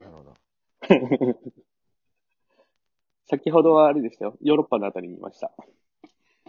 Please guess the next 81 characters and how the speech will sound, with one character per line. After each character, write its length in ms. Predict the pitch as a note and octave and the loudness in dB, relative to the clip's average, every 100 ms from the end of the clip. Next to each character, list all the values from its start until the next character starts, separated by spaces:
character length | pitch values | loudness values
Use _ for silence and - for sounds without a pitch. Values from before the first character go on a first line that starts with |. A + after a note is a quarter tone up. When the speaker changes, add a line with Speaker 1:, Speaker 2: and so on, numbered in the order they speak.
| _ _ _ _ _ _ _ _ _ - | _ _ _ _ _ _ _ _ _ -8
Speaker 1:
あ、 200 | G3 - | -8 -8
そ 140 | - | -10
う 40 | C4+ | -10
な 60 | |
ん 20 | D3+ | -10
で 40 | |
す 60 | E2+ | -14
ね。 100 | - | -14
え？ 340 | A3 - - A#3+ | -14 -14 -20 -8
Speaker 2:
そ-、 140 | - | -8
Speaker 1:
サ-、 260 | - C#4+ _ | -2 -4 _
サ 240 | _ - E4 | _ -8 -8
ン 80 | E4+ | -8
タ 120 | D#3+ | -12
さ 100 | C#3 | -12
ん 100 | A#2 | -14
を 60 | G#2 | -14
追 180 | G3 | -16
跡 220 | G#3 G#3+ E3 | -14 -18 -16
で 100 | G3 | -18
き 100 | F#3 | -16
る 60 | |
ん 20 | B2+ | -18
で 40 | |
す 80 | _ | _
ね。 160 | B2 - _ _ - | -20 -20 _ _ -4
Speaker 2:
知 120 | F#3+ | 2
ら 100 | F#3 | 4
な 100 | C#3 | 2
い 80 | A2 | -2
で 100 | A2+ | -6
す 100 | _ | _
か？ 100 | G#2+ | -8
サ 120 | C3 | -6
ン 100 | A2+ | -8
タ 80 | A2 | -10
さ 120 | - | -12
ん 120 | G#2 | -14
追 200 | - A#2+ | -10 -10
跡 260 | G#2 G#2+ _ | -10 -14 _
ツ 140 | - | -10
ー 80 | F#2+ | -4
ル。 200 | - - _ - _ _ _ - - - - | -4 -4 _ -20 _ _ _ -20 -20 -20 -20
Speaker 1:
え 40 | |
え。 60 | A#2+ | -4
Speaker 2:
後 180 | D#3 F3 | -2 0
で、 260 | D#3 - - | 4 2 2
後 160 | D#3+ C#3+ | -2 0
で 80 | |
ユ 140 | C3 D3 | 0 2
ー 40 | |
ア 40 | C#3+ | 2
ー 40 | |
ル 80 | C#3 | 0
エ 80 | C3+ | -2
ル 100 | A#2 | -6
送 160 | A#2 | -6
る 100 | A2+ | -8
ん 40 | G#2+ | -8
で 60 | |
見 120 | G#2+ A2+ | -12 -6
て 80 | |
み 100 | A#2+ | -4
て 80 | A#2+ | -4
く 100 | - | -6
だ 80 | A#2+ | -8
さ 140 | - | -8
い。 40 | - | -16
面 160 | B2 C3 | -14 -8
白 180 | C#3+ | -4
い 40 | A#2+ | -4
で 60 | |
す 0 | |
よ。 40 | D#3+ | -4
Speaker 1:
あ、 40 | |
わ 100 | E3+ | -6
か 60 | E3+ | -10
り 40 | |
ま 80 | D3 | -14
し 40 | |
た。 60 | B2 | -18